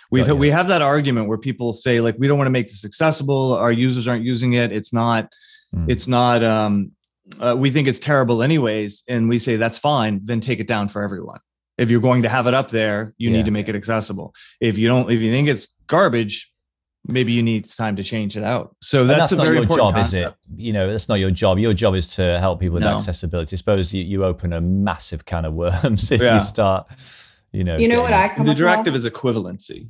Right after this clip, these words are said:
Speaker 1: It's
Speaker 2: Go on, Corey.
Speaker 1: equivalency. Uh, go ahead, Corey.
Speaker 3: Um,
Speaker 1: Sorry.
Speaker 3: yeah. So oftentimes marketing teams will come to us and say, "We understand we need to be accessible, but we don't want to diminish our brand."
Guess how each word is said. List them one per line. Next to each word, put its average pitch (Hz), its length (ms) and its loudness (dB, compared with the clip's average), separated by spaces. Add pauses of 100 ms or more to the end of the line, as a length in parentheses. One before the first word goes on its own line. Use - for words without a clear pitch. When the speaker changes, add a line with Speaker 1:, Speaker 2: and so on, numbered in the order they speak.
Speaker 1:
It's - 100 -6
Speaker 2:
Go 107 100 2
on, 92 60 -2
Corey. 107 120 0
Speaker 1:
equivalency. 82 400 -4 (440)
Uh, 127 100 2
go 139 120 2
ahead, 127 120 2 (140)
Corey. 165 200 2
Speaker 3:
Um, - 40 -4
Speaker 1:
Sorry. - 200 -12 (240)
Speaker 3:
yeah. 226 500 0
So 214 640 0
oftentimes 214 920 -2 (340)
marketing 165 480 2
teams 165 320 -2
will 160 140 -4
come 190 260 4
to 185 160 -2
us 165 200 -4
and 156 160 -6
say, 160 380 -4 (720)
"We 233 140 6
understand 254 580 2
we 208 120 4
need 196 260 4
to - 120 -8
be 170 160 2
accessible, 165 760 -2
but 190 220 2 (140)
we 214 220 0
don't 190 360 2
want 175 280 -8
to 190 100 -4 (220)
diminish 170 800 0
our - 160 -2
brand." 180 640 -2